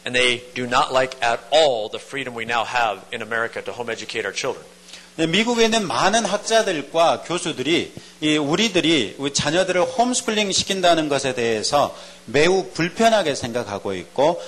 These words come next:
Speaker 2: 그런 것들에 대해서 매우 비판적으로 얘기하면서 홈스쿨링 하는 사람들을,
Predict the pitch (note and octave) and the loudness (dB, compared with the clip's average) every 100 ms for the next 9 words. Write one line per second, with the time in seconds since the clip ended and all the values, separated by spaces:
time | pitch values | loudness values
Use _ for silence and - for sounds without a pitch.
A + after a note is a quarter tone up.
0 | - C#3+ F3 F#3 F3+ D#3+ C#3+ C#3 D3+ B2 | -6 0 2 2 2 0 2 0 0 0
1 | C#3 - F#3+ - F3+ D3+ B2 G#2+ A2+ A2+ | -2 -4 -4 2 2 2 -2 0 0 0
2 | A#2 A#2+ A2+ G#2 G2 C3+ - F#3+ F#3 E3+ | 0 -2 -2 -4 -4 -2 -2 -2 -4 -4
3 | D#3+ C#3+ C#3 C3 C3 B2+ A2 C3+ F#3 | -2 -2 -4 -2 -2 -2 0 2 0